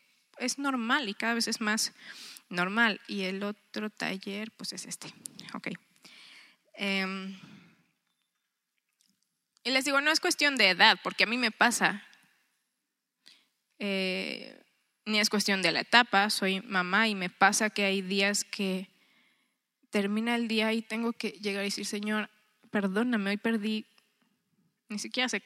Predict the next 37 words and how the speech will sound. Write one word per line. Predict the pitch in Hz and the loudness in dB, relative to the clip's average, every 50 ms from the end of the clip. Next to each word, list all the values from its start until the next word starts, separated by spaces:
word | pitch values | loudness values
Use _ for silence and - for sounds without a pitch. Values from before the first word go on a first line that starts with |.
| _ _ | _ _
cuánto | - 214 220 233 220 208 190 | 0 0 2 2 0 -6 -6
tiempo, | - 196 190 202 208 202 - - - _ _ | -4 -2 -2 -2 -2 -6 -8 -12 -14 _ _
pero | - - - - - - _ _ | -8 -6 -6 -8 -10 -14 _ _
<laughs> | _ - | _ -18
mucho | 202 202 220 233 226 302 294 277 - - - 208 175 - - - | -8 -4 -2 2 4 6 6 6 6 4 2 2 2 -2 -4 2
tiempo | - 196 208 220 233 220 202 190 170 - - - - - - - - - - - - _ | 6 6 6 6 4 0 -2 -2 -2 -2 -6 -14 -16 -14 -12 -12 -12 -14 -14 -16 -18 _
viendo | - 202 220 226 233 240 247 | -8 -6 -4 -4 -4 -4 -4
cosas | - 254 254 247 240 - | -4 -2 -2 -2 -2 -4
que | - 233 220 - - - | -4 -4 -4 -4 -4 -6
ni | - 214 | -8 -8
siquiera | - 214 208 - 208 214 220 | -8 -8 -8 -6 -4 -4 -2
servían". | - 208 196 196 196 208 190 - - - 208 - - - - - - | -2 -4 -6 -4 -4 -2 -2 -2 -2 -4 -8 -14 -14 -14 -16 -8 -4
O | - 226 | -2 0
me | 226 233 - | 0 0 4
pasa | - 233 247 - 262 254 | 6 6 6 6 4 2
que, | - 226 202 190 | 4 4 4 6
tal, | - 254 240 - - - - - | 8 8 8 8 4 -4 2 6
tal | - 262 277 | 8 8 8
vez | 277 285 262 | 6 6 6
ya | 262 247 | 6 6
no | 247 247 | 6 4
me | 233 220 | 0 2
pasa | 214 208 208 208 233 220 | 4 4 4 4 4 2
con, | 208 - 208 196 185 180 180 180 180 180 180 180 180 208 240 _ _ _ _ _ _ _ _ _ _ - | 2 2 2 2 2 2 0 -4 -8 -10 -10 -10 -10 -12 -14 _ _ _ _ _ _ _ _ _ _ 0
eh, | 196 185 185 180 175 180 180 180 - - - - - | 2 4 4 4 4 4 4 2 0 -2 -4 -4 -2
el | - - - 226 | -2 -2 0 0
chico | - 220 220 208 | 0 2 2 2
que | - 208 | 0 0
me | 214 214 | -2 -2
gusta, | 240 370 349 - 214 | 0 0 0 -2 -2
porque | - 202 196 - 202 | -4 -6 -8 -6 -6
el | 175 196 - | -6 -6 -6
chico | - - 254 247 247 | -6 -4 -2 -2 -2
que | - - 202 208 214 | 0 0 0 2 2
me | 214 214 208 | 2 2 2
gusta | 202 226 202 - - 220 220 | 2 2 0 0 0 -2 -2
ya | 220 214 196 175 180 - | -2 -2 -2 -2 -2 -4